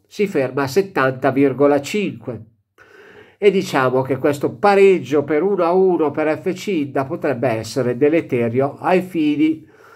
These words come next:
di questa lotta molto interessante per i primi posti. Però lui è tranquillo, terzo, è abbastanza tranquillo al terzo posto, non paga nulla.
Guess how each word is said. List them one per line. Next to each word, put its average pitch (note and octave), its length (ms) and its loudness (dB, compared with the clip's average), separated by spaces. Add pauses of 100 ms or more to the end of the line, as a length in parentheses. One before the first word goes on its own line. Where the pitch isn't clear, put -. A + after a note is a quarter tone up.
(1800)
di C3 180 -4
questa C#3 380 0
lotta C#3+ 400 2
molto D3+ 440 0
interessante C3+ 1000 -2
per B2+ 320 -8
i A#2+ 60 -8
primi A#2+ 340 -8
posti. A#2+ 840 -2
Però C3 240 -2
lui C#3+ 220 2
è A#2+ 80 -4
tranquillo, C3 640 -4
terzo, B2 560 -6 (440)
è D#3+ 120 -2
abbastanza C3+ 580 0
tranquillo C3 500 -2
al B2 100 -2
terzo C3 360 -4
posto, B2+ 400 -6
non C3+ 200 -2
paga A#2+ 320 -4
nulla. B2+ 560 -4